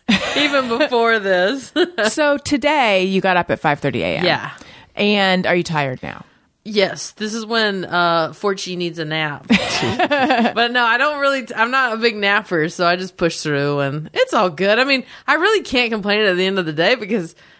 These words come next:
Speaker 1: the radio show's seven to nine. Most
Speaker 2: Mm-hmm.
Speaker 1: people that are up at five thirty are going to a job that they then have to work all day.
Speaker 2: Right. And al-, also, more and more,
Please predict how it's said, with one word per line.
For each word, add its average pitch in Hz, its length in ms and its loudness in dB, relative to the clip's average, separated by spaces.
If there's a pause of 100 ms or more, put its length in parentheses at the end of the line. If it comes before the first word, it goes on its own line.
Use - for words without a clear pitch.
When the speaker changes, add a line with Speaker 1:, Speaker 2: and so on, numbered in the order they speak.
(120)
Speaker 1:
the 202 120 0
radio 277 300 2
show's 233 300 0
seven 208 300 2
to 202 80 2
nine. 160 640 0
Most 180 180 2
Speaker 2:
Mm-hmm. 160 80 0
Speaker 1:
people 226 220 2
that 190 140 4
are 190 60 4
up 196 120 0
at 175 140 -6
five 185 220 2
thirty 208 300 0
are 175 60 0
going 196 260 -2
to 185 100 -6
a 165 60 -4
job 185 300 0
that 127 120 -8
they 175 160 2
then 180 180 -2
have 175 200 -2
to 160 100 -12
work 156 400 -2
all 160 260 0
day. 151 400 0
Speaker 2:
Right. 156 400 0
And 262 160 0
al-, 330 300 0
also, 240 720 0 (560)
more 226 280 2
and 214 140 2
more, 190 400 2